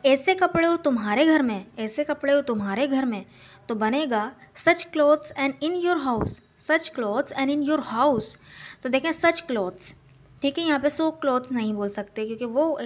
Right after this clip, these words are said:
गलत हो जाएगा सेंटेंस। तो such clothes यानी ऐसे कपड़े and in your house और तुम्हारे घर में। नेक्स्ट सेंटेंस,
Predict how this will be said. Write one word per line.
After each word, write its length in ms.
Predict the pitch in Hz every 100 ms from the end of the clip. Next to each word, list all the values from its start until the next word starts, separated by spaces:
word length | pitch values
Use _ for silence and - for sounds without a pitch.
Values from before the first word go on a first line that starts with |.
| 220
गलत 240 | 220 269
हो 60 | 247
जाएगा 280 | 202 190 196
सेंटेंस। 480 | 202 190 185 185 - - - -
तो 60 | 269
such 320 | - 330 339 -
clothes 340 | 226 233 247
यानी 220 | 226 226 226
ऐसे 240 | 233 277
कपड़े 460 | 320 269 - 220 254 -
and 260 | 240 233 294
in 180 | 330
your 160 | 320 311 262
house 280 | 262 269
और 60 | 269 254
तुम्हारे 400 | 202 185 185 285
घर 180 | 285
में। 160 | 214 175 185 _ - 208
नेक्स्ट 280 | 185 185
सेंटेंस, 580 | 208 196 220 294 349 -